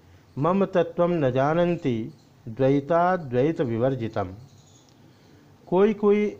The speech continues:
अद्वैत की इच्छा करते हैं और कोई द्वैत की। ये दोनों मेरे शुद्ध परमात्म तत्व को नहीं जानते।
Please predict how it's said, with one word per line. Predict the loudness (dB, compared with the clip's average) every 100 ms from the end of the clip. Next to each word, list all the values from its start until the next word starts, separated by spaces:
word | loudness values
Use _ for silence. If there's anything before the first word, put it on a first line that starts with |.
| -4
अद्वैत | -4 0 2 2 0
की | 0 0
इच्छा | -2 -2 -2
करते | 0 -4 -4
हैं | -4 -2 -4 -8 -6
और | -4 -2
कोई | 0 0
द्वैत | 0 0 0 0
की। | -4 -8 -8 -18 -20 -20 -20 -20 -4
ये | 0 2
दोनों | 0 0 2
मेरे | 2 2 2
शुद्ध | 0 -4 -4 -8 -12 -8 -4
परमात्म | -2 0 -2 -4 -6
तत्व | -4 -6 -8
को | -6 -6
नहीं | -4 -4 -2
जानते। | -2 -4 -8 -10